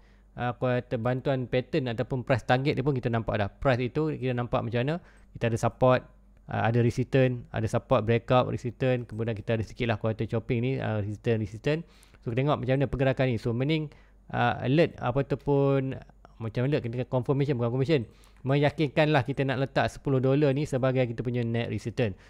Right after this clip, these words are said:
So, now kita dah tahu dah resistance, uh, support di Gala. So, anda boleh monitor untuk pergerakan ni. So, untuk yang ni juga mungkin kita akan, uh, monitor another pattern ikutkan ni. Kita akan nak tengok channel. Kita akan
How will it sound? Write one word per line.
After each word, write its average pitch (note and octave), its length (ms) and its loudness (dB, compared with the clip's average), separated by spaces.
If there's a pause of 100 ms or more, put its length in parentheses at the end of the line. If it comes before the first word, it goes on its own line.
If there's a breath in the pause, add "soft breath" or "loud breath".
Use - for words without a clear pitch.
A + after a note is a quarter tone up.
(180 soft breath)
So, B2+ 80 4
now E3 160 4
kita D#3 160 2
dah D#3 80 4
tahu D#3+ 240 6
dah D#3 160 4
resistance, C#3+ 560 0
uh, B2+ 80 -4
support C3 560 2
di C#3 160 2
Gala. D3+ 400 4
So, C#3+ 80 2
anda B2+ 240 2
boleh B2+ 160 4
monitor B2+ 400 2
untuk - 160 -4
pergerakan A#2+ 400 2
ni. D#3+ 100 -2 (380 loud breath)
So, A#2 160 0
untuk A#2+ 160 0
yang B2+ 160 4
ni C3 160 0
juga B2 160 2
mungkin A#2+ 160 -2
kita A#2+ 240 -2
akan, A#2 240 -2
uh, A2+ 80 -2
monitor A#2+ 560 0
another A#2 320 0
pattern C#3 400 0
ikutkan A#2 560 -2
ni. A#2+ 160 -4
Kita A2 160 -6
akan A2+ 160 -2
nak A2 80 -6
tengok A#2 240 -4
channel. A#2+ 320 -2 (320 soft breath)
Kita A#2 160 -2
akan A#2 160 0